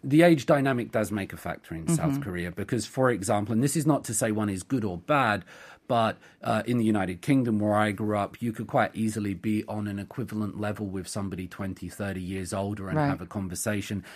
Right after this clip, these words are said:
Speaker 1: The social power dynamics in Korea don't quite work like that, do
Speaker 2: That's
Speaker 1: they?
Speaker 2: true.
Speaker 1: So it can be possible, uh, for some people of a higher age to dominate situations
Speaker 2: Mm-hmm.
Speaker 1: by dint of their age alone. And I think that's what perhaps this is addressing.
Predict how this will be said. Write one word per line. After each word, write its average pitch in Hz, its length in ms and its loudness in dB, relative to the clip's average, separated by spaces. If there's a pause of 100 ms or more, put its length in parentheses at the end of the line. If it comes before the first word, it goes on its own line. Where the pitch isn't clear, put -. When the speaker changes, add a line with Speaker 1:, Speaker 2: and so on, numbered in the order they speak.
(220)
Speaker 1:
The 135 120 2
social 156 440 4
power 135 380 0
dynamics 107 600 -2
in 101 100 -4
Korea 101 480 -4
don't 117 320 2
quite 107 300 -2
work 101 420 -4
like 85 240 -12
that, - 160 -10
do 95 80 -8
Speaker 2:
That's 151 220 -2
Speaker 1:
they? 85 60 -8
Speaker 2:
true. - 100 -4
Speaker 1:
So 98 100 -2
it - 160 -8
can 123 240 -2
be 113 80 -2
possible, 101 640 -4 (320)
uh, 110 160 2
for 117 180 -2
some 151 300 2
people 135 380 2
of 135 260 2
a 113 140 0 (520)
higher 127 440 0
age 107 340 -2 (300)
to 120 100 -6
dominate 110 540 2
situations 156 840 -2
Speaker 2:
Mm-hmm. - 140 -4
Speaker 1:
by 113 80 2
dint 151 400 2
of 110 100 -6
their 110 220 -2
age 104 180 -2
alone. 98 400 -2
And 92 80 -6
I 98 80 -4
think 104 240 -4
that's - 220 -6
what 117 180 -2 (280)
perhaps 143 340 -4
this - 160 -6
is 90 140 -8
addressing. 85 520 -10